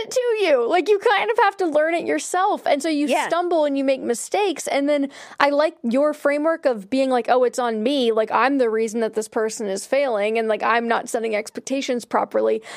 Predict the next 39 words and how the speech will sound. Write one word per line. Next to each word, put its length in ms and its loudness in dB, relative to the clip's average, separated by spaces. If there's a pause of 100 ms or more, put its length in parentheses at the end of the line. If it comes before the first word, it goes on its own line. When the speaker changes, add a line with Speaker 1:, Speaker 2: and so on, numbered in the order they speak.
Speaker 1:
'Cause 140 2
it's 200 0
Speaker 2:
Yes. 80 -2
Speaker 1:
really 380 2
easy 360 0
to 80 0
just 240 -4
assume 500 -2
that 180 0
it's 180 -4
them. 440 -4 (260)
And 140 6
then 140 2
it's 140 0
like, 100 0
"Why 240 4
isn't 260 2
anyone, 340 2
um, 220 0
why, 320 4 (200)
how 200 2
come 180 2
I'm 140 4
keep 180 0
hiring 320 4
people 180 2
that 100 2
aren't, 120 -2
don't 200 2
work 180 0
out?" 380 2
It's 100 -6
like, 100 4
'cause 120 0
it's 160 -2
not 200 0
them, 200 2
it's 180 -8
you. 320 -4